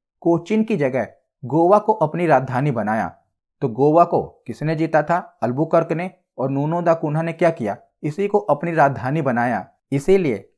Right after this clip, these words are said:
अल्बुकर्क का वास्तविक उत्तराधिकारी माना जाता है नूनो दा कुन्हा।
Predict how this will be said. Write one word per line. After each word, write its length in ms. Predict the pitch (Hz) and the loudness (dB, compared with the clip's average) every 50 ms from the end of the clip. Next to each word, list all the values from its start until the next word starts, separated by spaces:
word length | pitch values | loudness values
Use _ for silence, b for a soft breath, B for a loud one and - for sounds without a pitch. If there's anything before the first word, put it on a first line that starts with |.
| _ | _
अल्बुकर्क 540 | 123 135 147 151 196 208 - - 147 139 139 127 | -2 -2 0 2 2 2 4 2 2 2 0 -4
का 420 | - - 117 92 - - _ _ - | -2 0 -2 -2 -2 -6 _ _ -6
वास्तविक 500 | 110 123 123 127 - - 196 202 - - | -2 -2 -2 -2 0 0 0 0 0 -2
उत्तराधिकारी 640 | 156 143 - 143 151 147 139 135 131 - 131 127 131 123 | -4 -4 0 4 4 4 4 2 2 0 2 2 2 2
माना 240 | 127 117 117 120 123 | 0 0 0 0 -2
जाता 300 | 117 113 110 - - 120 | -2 -2 -2 -2 -2 -2
है 240 | 139 175 233 - _ _ _ - 123 | -2 -2 -4 -6 _ _ _ -8 -4
नूनो 340 | 135 143 147 147 151 151 147 | -2 -2 -2 0 -2 0 0
दा 100 | 175 214 | 0 0
कुन्हा। 360 | 214 - 147 123 123 123 104 | 0 0 -2 -2 -2 -4 -6